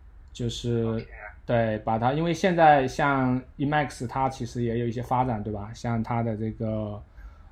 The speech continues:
Speaker 1: 嗯，就是 Native Compile 这个分支，对吧？对性能有些提升，像这个L S P对这个，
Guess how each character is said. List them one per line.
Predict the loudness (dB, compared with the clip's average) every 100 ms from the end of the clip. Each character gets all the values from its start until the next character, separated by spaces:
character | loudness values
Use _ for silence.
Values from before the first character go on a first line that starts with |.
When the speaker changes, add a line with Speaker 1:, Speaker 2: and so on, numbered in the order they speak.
| -20 -10
Speaker 1:
嗯， | -8 -6 -6 -8 -8 -10 -10 -12 -10
就 | -6
是 | -4 0
Native | 2 2 -2
Compile | -2 -2 2 4 4
这 | 2
个 | -2
分 | 0 0
支， | 0 0
对 | 0
吧？ | -2
对 | -2 -4
性 | -2 0
能 | 0
有 |
些 | -2
提 | -4 -6
升， | -4 -2 -2
像 | -2 -2 -2
这 | -2
个 | -2
L | 2 2 2
S | 0 -6
P | -6 -4 -4 -8 -14
对 | -4 -2
这 | 0 0
个， | 2 2 0 -4